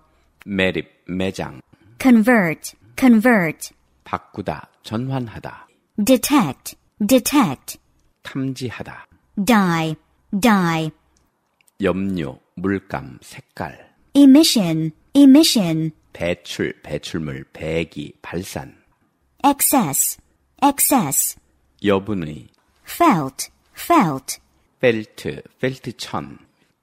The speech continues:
Speaker 2: Insulation. Insulation.
Speaker 1: 단열, 절연.
Speaker 2: Questionable. Questionable.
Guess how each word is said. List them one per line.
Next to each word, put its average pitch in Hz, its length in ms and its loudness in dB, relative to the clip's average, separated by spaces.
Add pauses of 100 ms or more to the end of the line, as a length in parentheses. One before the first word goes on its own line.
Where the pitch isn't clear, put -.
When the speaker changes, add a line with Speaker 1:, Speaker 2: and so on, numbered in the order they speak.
(480)
Speaker 2:
Insulation. 208 1000 0 (320)
Insulation. 202 1000 2 (260)
Speaker 1:
단열, 95 480 -6 (200)
절연. 80 520 -10 (760)
Speaker 2:
Questionable. 175 760 2 (280)
Questionable. 180 760 2